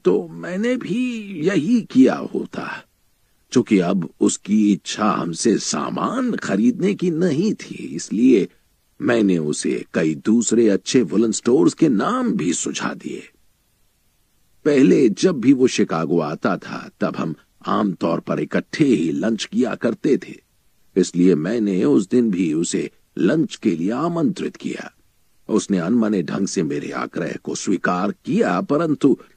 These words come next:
जब हम वापस ऑफिस लौटे, तो उसने मुझे पहले से भी बड़ा ऑर्डर दिया।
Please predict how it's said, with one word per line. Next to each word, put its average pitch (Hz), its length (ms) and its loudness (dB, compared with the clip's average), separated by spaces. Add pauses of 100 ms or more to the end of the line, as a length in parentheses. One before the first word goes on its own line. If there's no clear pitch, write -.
(280)
जब 214 340 0
हम 143 280 0
वापस - 560 0 (100)
ऑफिस 240 580 0
लौटे, 113 800 2 (320)
तो 175 120 6
उसने 120 320 2
मुझे 98 520 0 (320)
पहले - 340 0
से - 200 -2
भी - 180 2
बड़ा 240 360 0
ऑर्डर 170 340 -2
दिया। - 440 -10